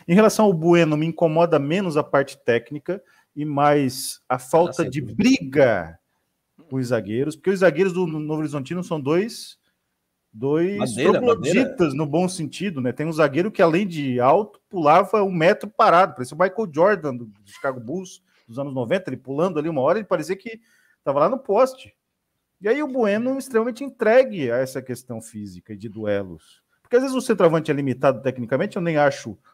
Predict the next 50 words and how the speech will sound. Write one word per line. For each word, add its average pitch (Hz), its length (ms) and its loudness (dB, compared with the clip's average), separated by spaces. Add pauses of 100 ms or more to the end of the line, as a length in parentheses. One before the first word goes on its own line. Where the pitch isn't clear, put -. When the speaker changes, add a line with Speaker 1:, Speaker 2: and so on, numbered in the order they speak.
Speaker 1:
o 110 60 -14
Bueno 131 240 -4
tão 127 140 -8
limitado 107 440 -6
assim, 190 340 -8 (520)
mas 156 240 0
ele 208 180 4
briga, 208 460 0
ele, 127 300 0 (240)
ele, 120 180 -8
ele 117 200 -8
tá 151 120 2
ali, 165 320 0
né? 185 280 -2 (320)
Nós 110 200 -8
tivemos 156 300 -8
um 156 100 -4
grande 202 280 0
exemplo 165 440 0
na 143 80 0
história 135 320 -4
do 117 80 -10
futebol, 117 580 -6 (380)
é, 110 180 -6
mundial, 127 680 0
que - 140 -10
o 110 260 -6
Ariel 113 220 0
acompanhou 113 400 -6
bem, 127 120 -4
que 135 80 -2
era 226 120 0
o - 40 -2
Palermo. 185 580 4
O - 40 -4
Palermo 120 320 -2
não 311 60 -2
era 294 140 4
um 151 200 -2
virtuoso 139 720 4
tecnicamente, 107 600 -6
mas 147 100 -8
o 170 60 -14
que - 80 -10
ele 294 80 -4
incomodava 185 600 4
a 135 60 6
zagueira 120 340 0
era 262 120 2
brincadeira. 151 540 -6